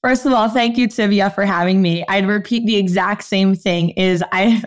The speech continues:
I was so excited about this podcast and thought we'd have so much fun together. In addition, you've had many of my, my friends on your podcast. And I, so I said, I wanted to be part of that too, 'cause it's obviously an incredible podcast,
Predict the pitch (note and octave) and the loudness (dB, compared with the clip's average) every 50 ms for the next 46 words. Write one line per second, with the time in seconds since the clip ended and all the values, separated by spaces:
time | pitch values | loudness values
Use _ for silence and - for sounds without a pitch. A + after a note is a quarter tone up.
0 | - G3+ G#3 G#3+ A3 G#3+ - D#4+ B3 B3+ C4 B3+ G#3+ - A3+ G#3 G3+ G#3 G3+ G3 | -2 0 0 0 0 0 -2 -2 0 0 0 -2 -2 -2 -2 0 0 0 0 0
1 | F#3 F#3+ F3+ F#3 G3 G3+ G3 - - F#3+ F3 F3 F3 G#3+ F#3 F3+ F3 F#3+ F#3+ F3+ | -2 -2 -2 -2 -2 -4 -4 -4 -2 -2 -2 -2 0 -2 -2 0 0 0 0 0
2 | F#3 E3 F3+ G3 F#3+ G3+ F3+ E3 - F#3 F#3 F3+ F3 - - - G#3 G3+ G#3 - | 0 0 2 2 2 0 0 0 0 0 0 0 -2 -2 -4 -2 -2 0 0 0
3 | F#3+ F#3+ F3 E3+ F3+ F#3 G3+ G3+ - - - - - - - - _ G3+ G#3+ A3 | 0 -2 0 0 0 -2 -2 -4 -8 -16 -20 -20 -20 -20 -20 -14 _ -2 0 0
4 | A3+ G#3+ G3 B3 - - - A3 A3+ G#3+ A#3 G#3+ G3+ G3+ G#3 G#3 A3 B3 B3+ A#3+ | 2 2 2 2 0 0 0 0 2 2 2 2 2 2 2 2 2 2 2 2
5 | A3 G#3 G3+ F#3+ F#3 F#3 F#3+ F3 - - _ _ - G3+ F#3+ F#3 F#3 - A#3+ B3+ | 2 0 0 0 0 0 -2 -4 -6 -14 _ _ -2 0 0 0 -2 -2 -2 0
6 | C#4 C#4 - A#3+ G#3 G3+ G3+ G3+ F#3 F#3+ G3 G3 F#3 G3 G3+ F#3+ G3 - - G3+ | 2 2 2 2 2 0 0 0 -2 -4 -4 -2 0 0 0 0 0 -2 -2 -2
7 | G3+ F#3+ G3+ G3 - - G3 F#3+ F#3 - - F3+ F#3 F#3 - G3+ F3+ - - G3 | 0 0 0 0 0 0 0 0 0 -2 -2 -4 -4 -2 -2 -4 -4 -2 -2 0
8 | G3+ A3 B3 F#4 D#4+ A#3+ A3 G#3 A3 G#3 A#3+ A3+ A3 A3+ A3+ G#3 G#3+ G3+ G3 G3+ | 0 0 0 -2 -2 -2 -2 -2 -2 -2 0 0 0 0 0 0 0 -2 -2 -2
9 | - C4+ B3+ G3 D#3+ D3 - _ - G3+ F3+ G3 F3+ G3+ F#3 F3+ F#3+ G3+ - - | 0 2 2 2 2 0 -4 _ -8 -8 -6 -4 -2 -2 0 0 0 0 0 0
10 | F3+ F3 E3 D#3 - - F3+ F3 F3 F#3+ F#3+ F3+ F3 E3 E3 D#3+ D#3 D#3+ E3 - | 0 0 0 -2 -4 -2 -2 -2 0 2 2 0 0 0 0 0 0 -2 -2 -6
11 | _ _ - _ _ - G#3 F3 F3 F3 - A3 A3+ C4+ E4 D#4 - - | _ _ -20 _ _ -4 -2 -2 -2 -2 0 0 0 2 2 0 0 -2